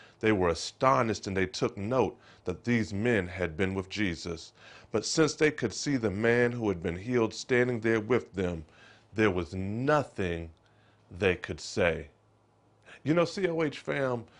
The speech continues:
sometimes things are so clear that you can't deny it.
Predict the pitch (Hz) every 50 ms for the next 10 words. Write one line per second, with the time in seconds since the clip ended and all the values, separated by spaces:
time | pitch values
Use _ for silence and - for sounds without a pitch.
0 | - - _ - - - - - 170 175 170 160 - - 143 131 120 113 110 101
1 | - - 139 139 139 131 110 110 92 - - 127 110 98 - - - 131 123 113
2 | 98 90 87 - - 101 - - - 104 92 82 - - 95 90 90 90 87 85
3 | 80 78 73 71 -